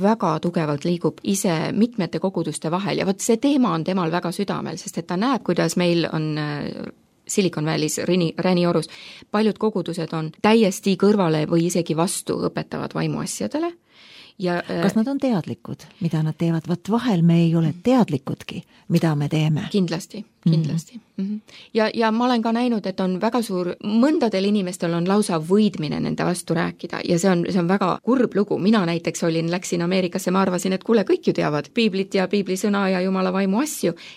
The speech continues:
Speaker 1: ja ma ikka jooksin peaga selles mõttes küll vastu seina, et ma ei olnud elus näinud, kui põhjalikud võivad sellised, ähm, vaimu maha kiskuvad ja vaimust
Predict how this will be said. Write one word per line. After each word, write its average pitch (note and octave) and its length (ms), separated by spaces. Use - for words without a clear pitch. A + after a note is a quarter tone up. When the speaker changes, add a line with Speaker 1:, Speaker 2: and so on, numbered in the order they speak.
Speaker 1:
ja - 60
ma A3+ 120
ikka F#3 160
jooksin F3+ 320
peaga G#3 260
selles B3+ 480
mõttes D#3 380
küll A#3+ 180
vastu D#3 280
seina, D#3+ 440
et E3+ 100
ma G3 120
ei F#3+ 80
olnud D#3+ 180
elus A3 400
näinud, F#3 340
kui F#3+ 200
põhjalikud E3 680
võivad D3+ 260
sellised, D#3 540
ähm, D3+ 460
vaimu F#3+ 380
maha F3+ 260
kiskuvad D3 580
ja D3+ 140
vaimust D#3+ 580